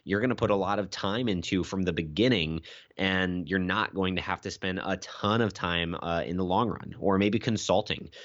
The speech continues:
Uh, I could get paid two hundred fifty dollars in one hour for meeting with a business owner to give them some marketing strategies, and that's exactly what a lawyer would get paid.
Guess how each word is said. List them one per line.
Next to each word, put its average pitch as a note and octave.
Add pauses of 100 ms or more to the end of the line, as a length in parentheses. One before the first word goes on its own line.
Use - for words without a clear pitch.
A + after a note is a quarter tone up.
(160)
Uh, E2+
I E2
could F#2+
get G2
paid F#2+
two G#2
hundred G2
fifty G2
dollars F2+
in F2
one A#2+
hour E2+
for F2 (320)
meeting F#2+
with G2
a G2
business G#2+
owner F2+
to F#2
give F2+
them F#2
some F#2+
marketing F#2
strategies, F2+
and G2+
that's B2+
exactly G2+
what G2+
a G2
lawyer C3+
would E2
get -
paid. -